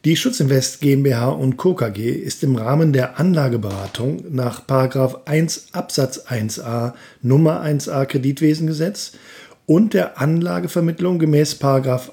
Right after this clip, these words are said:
eins Absatz eins a Nummer eins Kreditwesengesetz als vertraglich gebundener Vermittler gemäß Paragraph zwei Absatz zehn Kreditwesengesetz ausschließlich im Namen, für Rechnung und unter Haftung der Finet Asset Management A G tätig.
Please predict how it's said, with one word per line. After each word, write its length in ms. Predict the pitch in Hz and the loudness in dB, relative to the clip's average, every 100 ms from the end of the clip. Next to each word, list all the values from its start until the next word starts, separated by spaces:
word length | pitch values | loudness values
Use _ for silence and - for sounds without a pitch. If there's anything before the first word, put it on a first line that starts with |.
| _ | _
eins 580 | - 117 123 160 - - | -6 0 2 2 -2 -6
Absatz 440 | - 131 - 135 - | -6 -2 2 2 0
eins 320 | - 123 123 | 0 0 0
a 240 | - 117 | -2 0
Nummer 400 | 120 117 110 110 | 2 0 -2 -2
eins 300 | 131 143 147 | 2 2 2
Kreditwesengesetz 1120 | - 110 107 104 110 107 117 120 160 202 - - - - - - | -4 -4 -4 -4 -4 -2 0 2 2 0 -8 -12 -20 -20 -20 -4
als 220 | 143 151 | 0 0
vertraglich 680 | - 143 - 147 165 185 - | 0 0 0 0 0 -4 0
gebundener 600 | 135 104 131 170 180 170 | 0 2 2 2 0 0
Vermittler 640 | 165 139 135 160 196 240 - | 0 0 2 0 0 -2 -2
gemäß 400 | 135 131 131 - | 2 4 2 0
Paragraph 540 | - 113 113 101 101 | -6 -4 -4 -6 -8
zwei 540 | - 123 135 143 151 - | -6 0 2 2 0 -4
Absatz 560 | 143 160 160 - - | -4 -2 -2 -4 -8
zehn 300 | - 180 147 | 0 4 4
Kreditwesengesetz 1040 | - 113 110 107 120 117 117 131 135 - - - - - | 2 -2 -4 -2 -2 -2 0 2 2 0 -10 -16 -20 -20
ausschließlich 840 | - 143 185 - 180 165 170 143 226 | -2 0 2 0 -2 0 0 -2 -4
im 180 | 113 | -4
Namen, 560 | 107 104 143 170 170 185 - | -2 0 2 2 0 -2 -6
für 280 | - 120 | -4 -2
Rechnung 640 | 110 147 - 160 156 156 - | 2 0 2 2 2 0 -2
und 240 | - 202 202 | 2 2 2
unter 300 | 151 131 101 | 0 -2 -2
Haftung 440 | 123 - 131 131 | -4 0 2 2
der 140 | 113 104 | 0 -4
Finet 480 | 113 120 120 - | 0 2 2 -2
Asset 260 | 120 - 107 | -6 -6 -4
Management 460 | 110 107 101 107 104 | -4 -4 -6 -8 -8
A 80 | |
G 180 | 104 101 | -8 -10
tätig. 500 | 98 104 98 117 - | -10 -10 -10 -14 -16